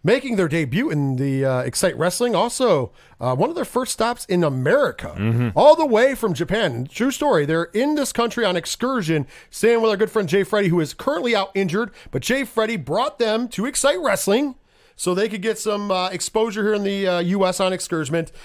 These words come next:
Speaker 1: The Saito brothers, Jun Saito and Rai Saito, defeated,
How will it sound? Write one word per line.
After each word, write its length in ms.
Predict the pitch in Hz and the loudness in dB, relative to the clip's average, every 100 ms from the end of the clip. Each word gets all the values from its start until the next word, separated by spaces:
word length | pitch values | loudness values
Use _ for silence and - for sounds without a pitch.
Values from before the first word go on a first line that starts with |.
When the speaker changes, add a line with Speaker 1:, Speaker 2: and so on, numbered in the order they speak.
| - - | -20 -12
Speaker 1:
The 100 | 170 | -4
Saito 640 | 175 - - 247 330 269 196 | -2 2 2 2 2 4 2
brothers, 520 | 170 156 147 147 - - _ _ _ | 2 0 0 -2 -6 -14 _ _ _
Jun 340 | 113 233 339 320 | -2 2 2 2
Saito 640 | - 202 202 196 208 185 | 0 0 -2 -2 2 2
and 180 | 156 156 | 2 2
Rai 240 | 240 294 | 2 0
Saito, 580 | - 170 143 135 147 127 | 0 0 -2 -4 -4 -2
defeated, 880 | 139 143 - 302 302 208 165 147 | -2 -6 -4 0 0 2 2 0